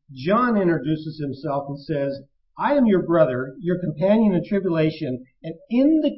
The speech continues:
kingdom and patience of Jesus Christ." This idea of an otherworldly kingdom and being part of an otherworldly kingdom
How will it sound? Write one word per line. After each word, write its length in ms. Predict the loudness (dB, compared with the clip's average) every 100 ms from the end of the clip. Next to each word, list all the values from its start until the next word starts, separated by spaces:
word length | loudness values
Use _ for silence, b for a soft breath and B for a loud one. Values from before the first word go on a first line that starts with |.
| 2
kingdom 440 | 4 4 0 -4
and 160 | -6 -6
patience 480 | -2 -2 -2 -10 -10
of 140 | -10
Jesus 320 | -8 -8 -10 -12
Christ." 320 | -12 -12 _ -20 -20 -20 -20 -20 _ _ _ _ _ _ _
This 240 | -4 -2 -2
idea 640 | -4 -4 -4 -4 -4 -4 -6
of 140 | -6
an 160 | -6 -8 -2
otherworldly 760 | 0 0 -2 -2 -4 -2 -4 -4
kingdom 400 | -4 -4 -4 -4
and 160 | -4
being 280 | -2 -2 -4 -8 -6
part 280 | -4 -2 -6
of 140 | -8
an 180 | -8 -10 -2
otherworldly 1160 | 0 2 0 -2 -8 -2 0 0 -2 -6 -6 -8
kingdom 540 | -6 -6 -6 -8 -10